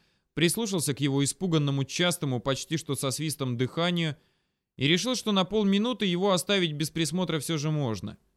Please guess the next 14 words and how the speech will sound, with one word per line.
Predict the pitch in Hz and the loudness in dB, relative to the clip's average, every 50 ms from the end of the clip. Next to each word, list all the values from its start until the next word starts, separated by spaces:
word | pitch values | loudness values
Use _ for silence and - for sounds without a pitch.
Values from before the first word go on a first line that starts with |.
| _ _ _ _ _ _ _ _ - | _ _ _ _ _ _ _ _ -8
Зашел | 110 110 131 139 - 214 220 180 | -2 0 0 0 0 0 -2 -2
в | - | -4
комнату, | - - 156 170 185 196 190 - 143 127 | -4 -2 0 2 2 2 0 0 0 0
осветил | 120 120 131 127 - - 180 165 | 0 0 -2 -4 -2 -2 -4 -2
все | - - 131 | -2 -4 -6
фонарем, | 117 - 131 127 120 117 117 131 156 165 139 | -6 -6 -4 -2 0 0 2 2 0 0 -2
заглянул | 127 110 117 120 123 143 156 147 | -2 -2 -2 -4 -2 -2 -2 -2
во | 127 127 113 | -2 -2 -2
все | - - 135 131 | -2 -4 -4 -2
углы. | 131 127 120 117 120 110 104 101 - - _ _ _ _ _ _ _ _ _ _ - | -2 -2 -2 -2 -2 -2 -2 -4 -6 -10 _ _ _ _ _ _ _ _ _ _ -6
Пусто. | 131 120 110 - - - 101 104 - - _ _ _ _ _ _ _ _ _ _ - | -4 -4 -4 -4 -6 -8 -10 -10 -12 -14 _ _ _ _ _ _ _ _ _ _ -4
Нет | 110 131 185 233 - - | 0 2 2 2 2 0
никаких | 165 120 117 117 107 - 143 156 - | -2 -2 -2 -2 -2 -2 -4 -4 -4
тварей. | - - 110 110 110 110 107 104 98 - | -6 -6 -2 0 0 0 0 -2 -4 -8